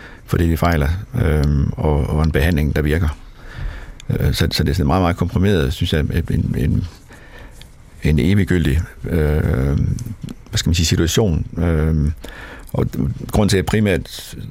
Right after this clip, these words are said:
tænker, at det er måske sådan, at lægelig vinkel er jo, er jo klart nok i og med, at det er sådan, at lægen, hans synspunkt er i det. Men den minder mig utrolig meget om en moderne klassiker, det er nærmest blevet til, øh, The House of God,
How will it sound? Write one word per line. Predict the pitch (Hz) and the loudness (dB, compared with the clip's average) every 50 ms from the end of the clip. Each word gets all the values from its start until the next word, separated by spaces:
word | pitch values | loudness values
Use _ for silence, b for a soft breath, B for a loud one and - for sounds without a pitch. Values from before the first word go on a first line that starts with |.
| - - - | -12 -10 -4
tænker, | - - 95 98 95 | 0 0 2 2 2
at | 76 69 | 2 2
det | 69 65 65 | 0 0 0
er | 80 | 0
måske | 80 78 - 92 | 0 0 0 0
sådan, | 95 92 80 | 0 2 2
at | 78 76 | 2 2
lægelig | 78 80 90 95 92 90 92 - | 2 0 2 2 0 0 -2 -2
vinkel | - - - - 92 82 76 69 | -4 -2 0 0 0 2 2 0
er | 67 | 2
jo, | 76 76 | 0 0
er | 60 60 | 0 0
jo | 82 80 | 0 0
klart | - 95 95 90 - | 0 0 0 0 0
nok | 80 80 82 78 | 0 0 0 0
i | 85 85 | 0 2
og | 82 | 2
med, | 78 78 | 2 0
at | 78 | 0
det | 82 92 | -2 -2
er | |
sådan, | - 92 85 85 | 0 0 2 2
at | 80 | 2
lægen, | 76 80 85 85 | 2 2 2 2
hans | 85 82 82 - | 2 0 0 0
synspunkt | - - 98 92 - - 85 80 - | 0 -2 -2 0 0 0 0 0 2
er | 76 | 2
i | 80 82 | 2 2
det. | 82 92 92 B B B B B B B | 2 0 -2 B B B B B B B
Men | - 90 80 | 0 2 2
den | 85 80 | 4 4
minder | 80 95 104 117 110 | 4 4 4 4 2
mig | 95 78 | 2 2
utrolig | 78 76 - 113 113 90 95 | 2 2 2 2 2 2 2
meget | 78 85 92 101 107 98 - | 2 2 2 2 2 2 0
om | - 78 80 80 80 78 - | 2 2 2 2 2 2 0
en | - 82 82 85 | 2 2 2 2
moderne | 87 82 76 82 92 98 | 2 2 2 2 2 0
klassiker, | 95 - - 87 92 - - - 80 80 | 0 0 0 0 0 0 0 0 0 2
det | 85 85 | 2 2
er | 80 | 2
nærmest | 82 87 85 95 92 - | 2 2 0 0 -2 0
blevet | - 85 90 - | 0 0 2 2
til, | - 90 82 - - | 2 0 0 0 0
øh, | - 78 73 76 76 67 | 0 2 2 2 2 0
The | - - - - 73 78 | -2 -2 -2 -2 0 2
House | 82 87 92 95 - 90 | 2 2 2 2 0 0
of | - | 0
God, | - 80 85 | 2 2 2